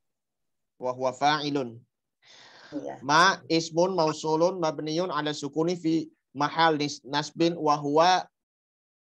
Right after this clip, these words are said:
Speaker 1: maf'ul bihi. Hmm. Huwa ismun dhamirun munfasilun mabniun ala fathi zahiratun fi akhirih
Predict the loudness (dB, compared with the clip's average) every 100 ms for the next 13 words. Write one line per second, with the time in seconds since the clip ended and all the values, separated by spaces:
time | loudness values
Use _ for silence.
0 | _ -10 -4 -4 -2 2 4 4 2 2
1 | 0 -2 -14 _ _ _ _ _ _ _
2 | _ _ _ _ _ _ -14 -14 -16 -20
3 | _ _ _ _ _ _ _ 2 6 6
4 | 4 -2 -4 -2 2 2 2 0 0 0
5 | -4 -2 -4 -2 -2 -2 0 -4 -2 -4
6 | -2 -4 -4 -4 -10 -6 -4 0 2 2
7 | 0 -6 -2 -2 -2 -2 0 0 0 -4
8 | 2 4 4